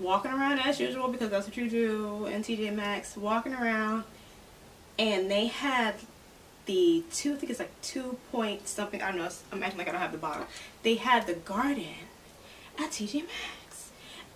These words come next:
and I was so excited. So this is her. This is the Garden. So I just got her,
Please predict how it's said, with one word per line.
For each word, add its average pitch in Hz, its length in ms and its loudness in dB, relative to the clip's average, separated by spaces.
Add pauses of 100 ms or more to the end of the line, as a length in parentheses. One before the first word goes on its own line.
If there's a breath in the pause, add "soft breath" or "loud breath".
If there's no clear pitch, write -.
(200)
and 277 140 4
I 277 40 4
was 294 120 2
so 294 180 4
excited. 349 440 2
So 226 200 0
this 240 300 -2
is 403 160 -8
her. 392 500 4 (460)
This 294 120 -6
is 349 60 4
the 359 80 2
Garden. 302 400 4
So 254 240 4
I 226 120 8
just 233 220 2
got 226 220 4
her, 220 140 -2